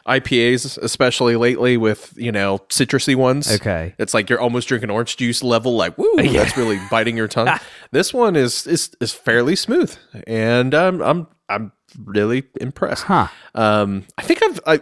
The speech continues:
Speaker 1: I've had a few of theirs, and I know Katie has a few in the, um, refrigerator now.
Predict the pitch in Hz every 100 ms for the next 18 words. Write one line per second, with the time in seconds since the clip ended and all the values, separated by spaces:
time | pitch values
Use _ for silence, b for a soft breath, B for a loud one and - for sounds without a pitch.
0 | - 156 - 349 - - 160 143 120 113
1 | 113 117 131 147 - 127 113 104 107 107
2 | - 120 110 104 107 101 98 95 95 b
3 | b b b b - 104 98 98 - 101
4 | - 113 110 101 92 95 95 92